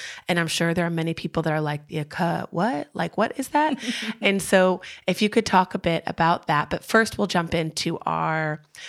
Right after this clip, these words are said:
Speaker 1: our, the questions I have for everyone when they first come on. And that is, how and where did you grow up?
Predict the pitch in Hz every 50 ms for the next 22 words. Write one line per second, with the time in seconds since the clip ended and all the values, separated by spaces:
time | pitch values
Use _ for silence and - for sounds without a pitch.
0 | - - - - _ - - 175 175 - - 185 - - 185 - - - 180 165
1 | 170 160 151 160 156 156 - - 151 156 - 151 160 - - 170 170 170 - 165
2 | - - 156 151 151 - - - 170 165 160 156 - 160 - - - - - -
3 | - - - - - 175 180 175 180 185 185 175 180 - - - 190 175 170 165
4 | 165 165 170 - - _ _ - - - 170 165 202 196 214 254 262 233 220 202
5 | 196 214 202 - - 202 - 226 233 208 160 - - - -